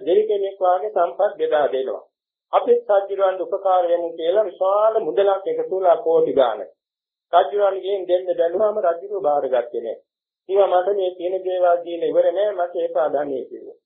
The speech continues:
පස්සේ මේ නගර වැසියෝ කිව්වා, "එහෙනම් ස්වාමීන් දේවයන් වහන්සේ අපේ ඔබ වහන්සේට හොඳ මාලිගාවක් හදන මෙන්න මෙතනයි හදන්නේ" කියලා තැනක් මේ ගැන කතා කළා. කවුදා බලනකොට මෙන්න මාලිගාවක් පහළ වෙලා.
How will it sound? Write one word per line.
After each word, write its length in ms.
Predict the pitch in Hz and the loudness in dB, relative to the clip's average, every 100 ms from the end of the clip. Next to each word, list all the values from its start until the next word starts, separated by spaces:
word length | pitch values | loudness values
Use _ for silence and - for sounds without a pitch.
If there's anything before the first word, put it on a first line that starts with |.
| _ _ _ _ - | _ _ _ _ 0
පස්සේ 220 | 208 220 | 0 2
මේ 160 | 214 214 | 0 2
නගර 280 | 185 185 202 | 0 0 2
වැසියෝ 380 | 190 190 196 190 | 4 2 2 -2
කිව්වා, 400 | 185 175 170 180 | -2 -4 0 0
"එහෙනම් 300 | 226 214 202 | 0 0 -2
ස්වාමීන් 380 | 196 180 180 165 | 4 4 4 0
දේවයන් 400 | 185 185 180 165 | -2 2 2 2
වහන්සේ 440 | 180 190 139 143 | 0 0 -2 0
අපේ 240 | 196 214 202 | 0 2 -2
ඔබ 100 | 190 | 0
වහන්සේට 600 | 220 220 214 165 156 156 | 2 2 0 0 2 2
හොඳ 200 | 233 208 | -2 -2
මාලිගාවක් 680 | 185 214 233 170 175 165 170 170 | 0 2 2 6 6 8 4 2
හදන 280 | 185 208 220 | -2 0 -2
මෙන්න 220 | 190 196 | -2 -4
මෙතනයි 500 | 180 185 196 190 185 | -2 -2 0 0 0
හදන්නේ" 420 | 180 180 180 175 | 2 2 2 0
කියලා 240 | 175 214 - | -2 -2 0
තැනක් 340 | 165 190 202 | 0 0 -2
මේ 180 | 170 175 | -4 -4
ගැන 180 | 165 214 | -2 -2
කතා 340 | 190 165 139 | -2 2 2
කළා. 280 | 117 120 101 - _ _ _ _ _ _ _ _ - | 2 -2 -6 -12 _ _ _ _ _ _ _ _ 2
කවුදා 440 | 143 175 170 165 160 | 4 4 4 4 6
බලනකොට 380 | 160 160 160 160 | 4 2 0 0
මෙන්න 240 | 160 160 147 | -2 -4 -4
මාලිගාවක් 680 | 147 147 151 147 139 147 - | -2 -2 -2 0 2 2 2
පහළ 300 | 214 196 208 | 0 0 -2
වෙලා. 280 | 202 202 | -2 -2